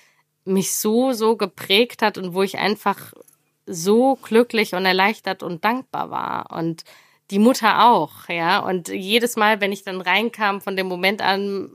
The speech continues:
hat der Kleine gelacht und die Mutter auch. Und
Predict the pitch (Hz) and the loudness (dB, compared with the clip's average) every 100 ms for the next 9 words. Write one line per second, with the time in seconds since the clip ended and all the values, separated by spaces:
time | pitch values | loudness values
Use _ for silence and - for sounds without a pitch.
0 | - 196 196 196 - 196 226 196 190 175 | -8 -8 -2 -4 2 2 4 0 0 2
1 | 269 - - 196 185 196 233 190 - 208 | 2 -2 -8 -8 -4 -2 -2 -2 2 4
2 | 240 285 185 190 | 4 2 -6 -8